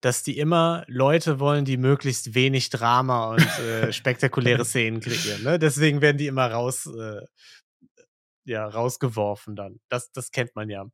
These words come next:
Speaker 1: das Spiel. Ja. Aber wie fandst du so das Date, ne? Also, also, wie findest du, hat's geklappt, dass sie sich vorgenommen hat, mehr zu sprechen?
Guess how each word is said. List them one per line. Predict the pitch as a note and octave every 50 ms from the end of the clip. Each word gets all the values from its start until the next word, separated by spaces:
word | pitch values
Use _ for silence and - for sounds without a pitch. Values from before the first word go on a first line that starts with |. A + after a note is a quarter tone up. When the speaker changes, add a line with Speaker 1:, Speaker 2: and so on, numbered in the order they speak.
| _ _
Speaker 1:
das | _ G2+ -
Spiel. | - - - G#2 G2 G2+ - _ _ - - - - _ _ _ _ _ _
Ja. | A2+ G#2+ G#2 - _ _ _ _ _ _ _ _ _ _ _ _ _
Aber | - D3+ D#3+ G#3 G#3
wie | B3
fandst | - C4 C4 A3+ -
du | G#3
so | F#3 G#3+
das | G3+ G3 D#3+ -
Date, | - D3 B2 A#2 A2+ A2
ne? | C3 E3 G#3+
Also, | G3+ G3+ F#3+ F3+ F3+ F3+ F3+ F3 E3 E3+ _ - - _ _ _ _ _ _ -
also, | - E3 F#3 F3+ F3 F#3 - _ _ _
wie | - G3 G3
findest | F3 - - - - F#3+ F#3+ - -
du, | F#3+
hat's | F#3+ - - F3+ D#3+
geklappt, | - E3 - - G3 G#3 - - - - -
dass | G#3 F#3+ -
sie | - G3 F#3
sich | F3 F#3+ - -
vorgenommen | - G3 F#3 F#3 F#3 F#3 F3+ F#3
hat, | F#3 F3+ - _
mehr | - F3 F3+
zu | - F#3
sprechen? | E3+ - - F3 F3 E3 - G#3 A3